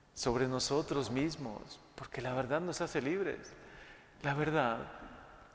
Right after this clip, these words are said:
de que somos unas pequeñas criaturas de Dios, pero al mismo tiempo profundamente amadas por Él.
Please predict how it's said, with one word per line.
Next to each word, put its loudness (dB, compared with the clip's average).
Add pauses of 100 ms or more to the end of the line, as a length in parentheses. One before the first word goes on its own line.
(240)
de -6
que -4
somos 0
unas -2
pequeñas 0
criaturas 2
de 4
Dios, 4
pero 6
al 8
mismo 4
tiempo 4
profundamente 4
amadas 0
por 2
Él. 0